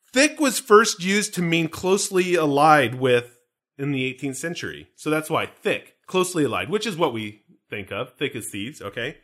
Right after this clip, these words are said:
But given that thieves were established as being thick by the late seventeenth century, it is surprising that as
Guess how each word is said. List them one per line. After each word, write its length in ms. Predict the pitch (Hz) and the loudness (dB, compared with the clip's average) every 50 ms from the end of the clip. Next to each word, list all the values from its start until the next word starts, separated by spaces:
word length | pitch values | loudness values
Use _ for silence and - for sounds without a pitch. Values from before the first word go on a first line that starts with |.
| _ _ _ _ _ _ _ | _ _ _ _ _ _ _
But 200 | 185 180 180 - | -2 -2 -2 0
given 240 | - 254 294 330 320 | 0 2 4 6 6
that 180 | 285 - - | 4 4 2
thieves 240 | - 220 233 220 202 | 0 -2 -2 0 2
were 80 | 220 202 | 2 2
established 480 | 185 - - 185 190 196 202 190 - | 2 2 2 2 2 4 2 0 -2
as 100 | 185 156 | -4 -6
being 280 | 139 175 170 165 151 143 | -4 -2 0 0 0 0
thick 340 | - _ - 202 190 - - | -4 _ -2 -2 -2 0 0
by 120 | 160 151 | 0 2
the 120 | 147 147 | 2 2
late 240 | 143 143 151 147 147 | 2 2 2 2 2
seventeenth 560 | - - - 226 311 339 - - - 151 123 | -2 0 0 0 0 0 -2 -4 -4 -6 -4
century, 360 | 113 - 135 123 - 147 147 156 | -4 -4 -4 -4 0 0 2 2
it 40 | |
is 100 | 175 170 | 2 0
surprising 440 | - 175 - - 196 208 208 208 208 202 | -2 -6 0 2 2 2 2 0 0 2
that 140 | 180 165 | 2 2
as 160 | 160 147 147 | 2 0 -2